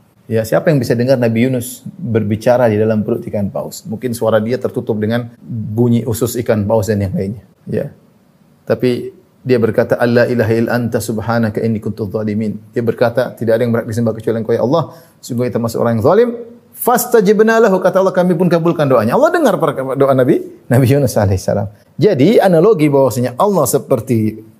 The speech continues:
raja ini analogi yang batil. Ya. Analogi yang batil. Pertama, raja tidak tahu kondisi rakyatnya, Allah Maha tahu segala kondisi makhluknya. Lirikan mata, gerakan hatinya.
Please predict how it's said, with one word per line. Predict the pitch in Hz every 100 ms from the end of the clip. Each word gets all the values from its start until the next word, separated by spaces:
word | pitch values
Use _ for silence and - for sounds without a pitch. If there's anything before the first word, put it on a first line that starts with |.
| -
raja | 110 143 185 135
ini | 175 190
analogi | 147 135 139 143
yang | 120
batil. | 110 107 117 101 98 101 _ _ _ _ _ _ -
Ya. | 113 110 - _ _ _ _ _ _ _ _ -
Analogi | 127 139 147
yang | 123
batil. | 104 - - - -
Pertama, | 135 151 196 180
raja | 196 185
tidak | 156 131 190
tahu | 175
kondisi | 151 156 160
rakyatnya, | 147 190 202 214
Allah | 214 262
Maha | 262 214 -
tahu | 254
segala | 208 233 214
kondisi | 202 185 175
makhluknya. | 147 127 101 107 110 _ _ _ _ _ _ _ _ _
Lirikan | 120 123 147 147
mata, | 139 156 - 151
gerakan | 113 127 127 135
hatinya. | 139 156 147 147